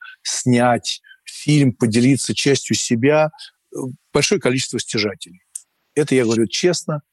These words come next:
абсолютно стяжатели. В театре я не видел ни одного такого стяжателя.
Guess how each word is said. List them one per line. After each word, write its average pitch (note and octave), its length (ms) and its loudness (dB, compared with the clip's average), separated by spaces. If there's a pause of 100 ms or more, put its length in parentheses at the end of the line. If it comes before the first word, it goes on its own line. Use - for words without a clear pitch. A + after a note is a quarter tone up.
(140)
абсолютно B2+ 580 0
стяжатели. G#2 640 -2
В - 80 -10
театре E3+ 440 2
я A2+ 240 0
не E3+ 160 4
видел E3 260 2
ни D#3+ 120 0
одного D#3 560 2
такого G2+ 360 -6
стяжателя. - 540 -8